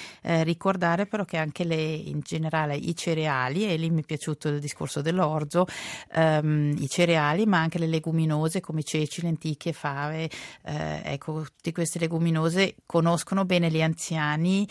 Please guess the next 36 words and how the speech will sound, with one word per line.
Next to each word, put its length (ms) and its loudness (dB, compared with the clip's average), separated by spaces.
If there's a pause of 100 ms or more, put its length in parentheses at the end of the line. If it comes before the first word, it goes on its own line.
(260)
e 400 4
sono 420 2
molto 380 2
utili 380 -2
proprio 340 -2
per 160 -2
aumentare 440 0
un 80 -2
po' 120 -4
il 60 -2
livello 300 0
della 200 -2
fibra, 400 -4
perché 240 -10
magari 280 0
il 160 -4
pane 380 0
troppo 300 -4
grezzo 500 0
non 220 2
piace 420 2
a 40 -2
tutti, 440 -8
allora 300 0
magari 320 -2
già 120 -2
un 100 -4
pane 300 0
scuro, 480 0
comunque 460 -2
un 60 -8
pochino 380 -2
più 120 -6
integrale 500 -2
va 140 -4
bene, 400 0